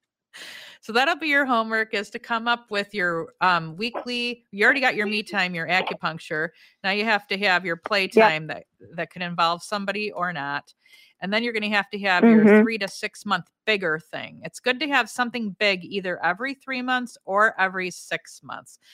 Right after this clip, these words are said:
Speaker 1: And by big, that's really
Speaker 2: Okay.
Speaker 1: to, to be determined by you. It's really based on what you need
Speaker 2: Okay.
Speaker 1: to pump it
Speaker 2: Okay.
Speaker 1: up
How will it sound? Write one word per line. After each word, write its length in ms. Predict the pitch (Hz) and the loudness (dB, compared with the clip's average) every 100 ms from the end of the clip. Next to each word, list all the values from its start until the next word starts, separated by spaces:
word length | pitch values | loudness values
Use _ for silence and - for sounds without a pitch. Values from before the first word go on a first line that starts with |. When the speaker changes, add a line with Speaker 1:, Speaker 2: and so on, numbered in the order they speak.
| - - - | -20 -20 -4
Speaker 1:
And 220 | 196 202 | -2 0
by 160 | 196 190 | 0 2
big, 320 | 220 190 170 | 2 2 2
that's 320 | 180 185 - | 0 0 -4
really 240 | 180 170 160 | -4 -2 2
Speaker 2:
Okay. 260 | 196 202 | 2 2
Speaker 1:
to, 80 | 202 - - | 0 -4 -12
to 120 | 196 | -8
be 160 | 180 | -6
determined 600 | 160 151 - 156 151 143 - | -6 -8 -8 -10 -10 -12 -6
by 160 | 143 135 | -4 -4
you. 520 | 143 151 143 - 156 156 | -6 -6 -8 -10 -20 _
It's 260 | 170 156 175 | -12 -12 -8
really 260 | 165 156 | -4 -4
based 380 | 156 156 151 - | -4 -4 -4 -4
on 160 | 147 151 | -6 -4
what 200 | 160 - | -6 -6
you 220 | 175 180 | -8 0
need 240 | 190 220 | 2 2
Speaker 2:
Okay. 140 | 214 196 | 0 -2
Speaker 1:
to 80 | 151 | -8
pump 360 | - 185 185 185 | -4 0 2 2
it 100 | 165 | 2
Speaker 2:
Okay. 0 | |
Speaker 1:
up 200 | 165 | 2